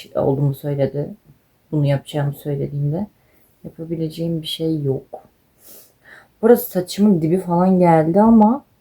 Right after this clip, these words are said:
rengi sanki daha canlı duruyor. Siz ne dersiniz? Her videomda,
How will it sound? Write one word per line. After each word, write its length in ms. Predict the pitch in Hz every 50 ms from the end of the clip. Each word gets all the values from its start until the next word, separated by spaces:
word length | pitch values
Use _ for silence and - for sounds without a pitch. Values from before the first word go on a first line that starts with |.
| _ _ _ _ _ _ _ _ _ _ _ _ _ _ _ - -
rengi 600 | 147 160 180 175 170 175 175 202 233 214 - - _ _ _ _ _ _ _ _ _ _ _ _ _ _ _
sanki 600 | - - - 180 190 202 208 202 - 240 208 180
daha 240 | 180 175 170 190 190
canlı 420 | - - 160 156 156 156 165 156 151
duruyor. 380 | 151 143 143 139 139 139 143 - _ _ _ _ _ _ _ _ -
Siz 220 | - - 170 170
ne 120 | 202 208 185
dersiniz? 580 | 170 160 160 151 - - 160 156 170 214 - - - - _ _ _ _ _ _ - _ _ -
Her 260 | - 285 277 226 190
videomda, 640 | 175 - 160 160 151 156 151 170 190 196 208 -